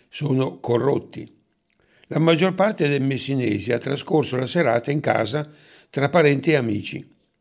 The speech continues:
E il tempo, attorno a tavola, è volato via lieto. Qualcuno è andato a applaudire al Teatro Vittorio Emanuele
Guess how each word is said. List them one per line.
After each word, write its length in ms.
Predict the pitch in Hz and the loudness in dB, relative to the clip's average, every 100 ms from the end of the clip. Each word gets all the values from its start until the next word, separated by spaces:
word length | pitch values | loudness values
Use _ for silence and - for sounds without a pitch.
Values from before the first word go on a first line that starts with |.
| _ _ | _ _
E 160 | - 156 | -2 2
il 160 | 160 156 | 2 2
tempo, 640 | 170 127 101 - 135 175 - | 2 2 0 -4 -4 -4 -8
attorno 500 | 123 - 147 123 120 | -6 2 4 4 0
a 60 | |
tavola, 500 | 139 123 113 156 180 - _ - | 4 4 4 2 -2 -8 _ -6
è 80 | 185 | -2
volato 460 | 196 185 165 151 | 2 2 2 2
via 240 | 131 127 123 | 2 4 2
lieto. 720 | 113 110 110 104 - - _ _ _ _ _ _ - - - | 2 0 0 -2 -8 -8 _ _ _ _ _ _ -20 -20 -8
Qualcuno 480 | - 160 160 208 165 | 4 4 6 6 8
è 20 | |
andato 340 | 139 139 156 147 | 6 4 4 4
a 40 | |
applaudire 640 | 131 147 147 135 139 120 | 2 4 2 4 2 4
al 120 | 117 120 | 2 2
Teatro 460 | 117 123 127 127 | 2 2 2 -2
Vittorio 400 | 107 113 139 131 | -2 0 2 2
Emanuele 640 | 110 123 143 120 139 180 | 0 2 2 4 2 0